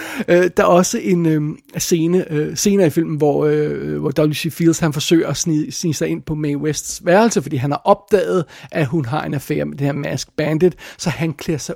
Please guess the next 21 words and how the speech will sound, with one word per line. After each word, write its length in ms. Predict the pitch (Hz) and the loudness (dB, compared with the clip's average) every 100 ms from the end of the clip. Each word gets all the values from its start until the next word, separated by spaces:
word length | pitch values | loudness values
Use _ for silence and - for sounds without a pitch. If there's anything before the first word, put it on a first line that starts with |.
| - | -8
ud 180 | 196 170 | -8 -6
som 280 | - 156 131 | -6 -6 -4
The 80 | |
Masked 440 | 156 143 131 135 - | -4 -2 -4 -4 -2
Bandit, 440 | - 170 214 240 214 - - | 2 2 4 2 2 -4 -8
og 220 | 208 185 | 2 4
et 80 | 208 - | 2 0
øjeblik, 640 | 214 196 220 - 170 - | 2 4 4 6 4 4
fordi 220 | 156 156 | -8 -8
det 60 | 151 | -4
er 40 | |
halvmørkt, 560 | 165 180 226 226 214 - | 0 2 2 0 -2 -2
der, 80 | |
der 140 | 202 190 | -2 -2
tror 220 | - 180 | -2 -2
Mae 200 | 165 156 | -2 -2
West 200 | 160 143 | -2 -4
selvfølgelig, 380 | 143 156 156 - | -6 -2 -2 -2
at 140 | - | -4
det 100 | - - | -8 0
er 160 | 170 | 0